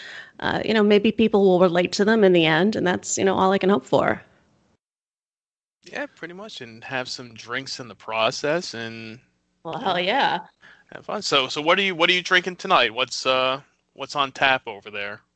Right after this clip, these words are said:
Speaker 1: Well, in honor of your show, I broke out a bottle of Mellow Corn Straight Whiskey. Uh, <laughs> this is bottom shelf stuff.
Speaker 2: <laughs>
Speaker 1: Uh,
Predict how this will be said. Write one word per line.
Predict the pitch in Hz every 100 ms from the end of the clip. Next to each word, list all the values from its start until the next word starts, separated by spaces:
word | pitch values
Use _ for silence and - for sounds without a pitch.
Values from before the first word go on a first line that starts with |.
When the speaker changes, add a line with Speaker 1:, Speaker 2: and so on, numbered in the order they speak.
| _
Speaker 1:
Well, | 233 269 330
in | 370 269 269
honor | 254 254 320 302 240
of | 202 202
your | 202 196
show, | - 208 196 214
I | 254 202
broke | 202 214 226
out | 226 214 208
a | 208
bottle | 185 196 190 196 196
of | 170 180
Mellow | 196 190 196 247 254 247
Corn | - - 226 220 214 214
Straight | 208 - - - 185 190 170
Whiskey. | 185 180 - 180 170 151 - - - - - - -
Uh, | 165 165 269 - - - - -
<laughs> | 247 - - 254 196 -
this | 262 -
is | 196 180 - 180 - _
bottom | 233 254 277 247
shelf | 285 - 220 180 -
stuff. | - 190 180 175 -
Speaker 2:
<laughs> | 202 - 202 - 220 - 185
Speaker 1:
Uh, | 107 110